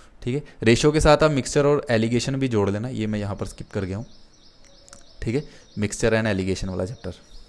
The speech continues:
तो अगर आप सिमेट्री से ये चीज़ें करोगे ना तो बड़े आराम से आप ईजीली, आपको ये कॉन्सेप्ट आपके दिमाग में जाएंगे, आपको कोई भी ज़्यादा दिक्कत नहीं होगी इन सब चैप्टर को समझने में,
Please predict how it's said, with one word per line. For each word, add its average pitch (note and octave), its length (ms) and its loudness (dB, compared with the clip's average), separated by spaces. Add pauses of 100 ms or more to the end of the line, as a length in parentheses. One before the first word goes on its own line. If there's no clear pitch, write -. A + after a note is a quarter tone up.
(1800)
तो - 160 -4 (560)
अगर E3 200 6
आप G3+ 100 6
सिमेट्री C#3+ 480 0
से G#3+ 120 6
ये F#3+ 120 2
चीज़ें F3+ 280 0
करोगे B2 360 0
ना A#2+ 200 -8 (220)
तो - 140 -10 (300)
बड़े C#3 280 4
आराम A#2+ 280 2
से E3 200 4
आप D#3 240 4 (460)
ईजीली, C3+ 300 2
आपको C#3+ 280 2
ये C#3+ 100 2
कॉन्सेप्ट C3 380 -2
आपके C3 220 -4
दिमाग G2+ 280 -6
में B2 140 -8
जाएंगे, G#2 460 -8
आपको A#2 240 -8
कोई B2+ 260 -2
भी D3 120 -6
ज़्यादा C3+ 220 -4
दिक्कत C#3 360 -6
नहीं D3+ 120 -6
होगी A#2 220 -6
इन A2+ 100 -6
सब A2 200 -10
चैप्टर G#2+ 280 -10
को A#2+ 100 -10
समझने F#2 380 -8
में, F2+ 140 -12